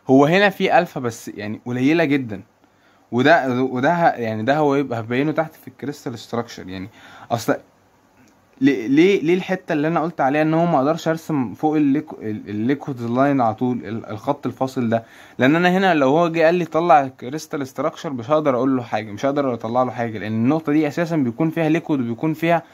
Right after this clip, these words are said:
يعني سوليد، أم-، ما تقدرش تحدد بالظبط النقطه ايه، يعني النق-، الكريستال ستراكشر هنا ايه، فبالظبط انا باخد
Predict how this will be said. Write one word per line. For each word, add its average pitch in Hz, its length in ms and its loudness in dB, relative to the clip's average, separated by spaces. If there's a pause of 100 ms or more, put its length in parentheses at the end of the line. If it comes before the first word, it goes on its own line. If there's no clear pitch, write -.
(520)
يعني 101 320 -10
سوليد، 143 360 2
أم-، 113 260 -4
ما 120 160 0
تقدرش 147 360 0
تحدد 151 460 -2
بالظبط 113 400 -4
النقطه 127 340 -4
ايه، 98 180 -6 (160)
يعني 101 260 -8
النق-، 117 220 0
الكريستال 120 540 -4
ستراكشر 131 300 -4
هنا 127 200 0
ايه، 107 80 -2
فبالظبط 127 480 -2
انا 147 100 2
باخد 151 360 -4